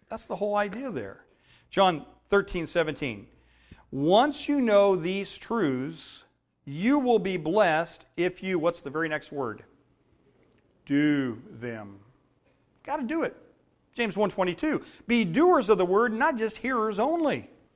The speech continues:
And I love the way the Hebrew writer puts it in Hebrews five eleven and following. We have so much to say about this, but it's hard to explain because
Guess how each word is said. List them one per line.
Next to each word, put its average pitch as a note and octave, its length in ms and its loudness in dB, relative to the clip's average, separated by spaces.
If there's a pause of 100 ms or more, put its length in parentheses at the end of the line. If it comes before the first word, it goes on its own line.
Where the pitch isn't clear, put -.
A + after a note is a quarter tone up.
(440)
And F3 100 2
I F3 60 8
love F#3+ 200 6
the E3+ 80 2
way E3 260 6
the C#3 120 0
Hebrew E3+ 300 0
writer C3 300 4
puts C3 320 -2
it C#3+ 100 -2
in C#3+ 40 -12
Hebrews C3+ 380 -4
five C#3 320 0
eleven C3+ 380 0
and A#2+ 120 -8
following. C3+ 540 -2
We A3 380 0
have F#3 340 4
so D4 320 -4
much C#4 280 0
to D3 100 -16
say G3 440 -2 (400)
about F#3 340 6
this, E3+ 260 4
but E3 180 4
it's F3+ 180 0
hard A#3 380 0
to F3+ 80 2
explain F#3+ 600 -4
because F#3 500 0